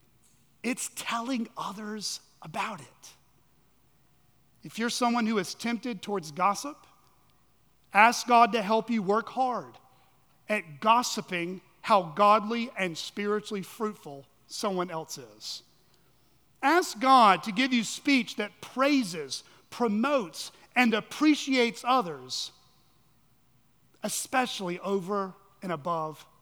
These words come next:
yourself. John did that in Gaius' life. These traveling believers did that when speaking about Gaius' life, both to John but also the church as well.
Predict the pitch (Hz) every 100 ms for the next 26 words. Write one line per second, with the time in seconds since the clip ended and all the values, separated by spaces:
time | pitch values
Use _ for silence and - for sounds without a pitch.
0 | _ - 147 - 139 117 - - - _
1 | _ _ _ _ _ _ _ _ - 151
2 | 220 247 220 185 208 220 214 254 269 175
3 | 147 113 - _ _ _ _ _ _ _
4 | _ 214 262 - - 269 262 262 240 233
5 | 262 269 214 - 233 247 247 208 233 -
6 | - - 294 262 240 247 240 214 262 311
7 | 247 220 185 240 - 220 165 240 254 214
8 | 233 233 233 190 - 226 208 165 196 214
9 | 139